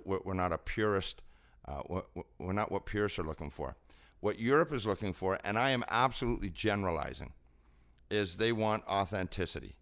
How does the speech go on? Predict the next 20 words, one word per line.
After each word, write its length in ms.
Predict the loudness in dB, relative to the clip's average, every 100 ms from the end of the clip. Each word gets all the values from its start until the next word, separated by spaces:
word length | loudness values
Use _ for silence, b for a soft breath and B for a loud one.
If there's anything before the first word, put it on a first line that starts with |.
| -12
because 360 | -6 -2 -2
they're 100 | -2
European. 800 | -2 0 2 2 2 -2 -4 -2
They 140 | 0 0
love 420 | 2 4 4 2
the 140 | -6 -2
art 200 | 0 0
form, 260 | -4 -8 -6
be 100 | -6
it 100 | -6
jazz 420 | -2 0 2 0 -4
or 60 |
blues, 460 | -6 -6 -6 -6 -12 b b b b
and 140 | -4
they 60 | -2
want 400 | 0 0 0 0
that. 280 | -2 -2 -4 b b b -4
And 300 | -2 -2 -6 -14 -6
the 180 | 0 0
race 600 | 2 4 4 4 -2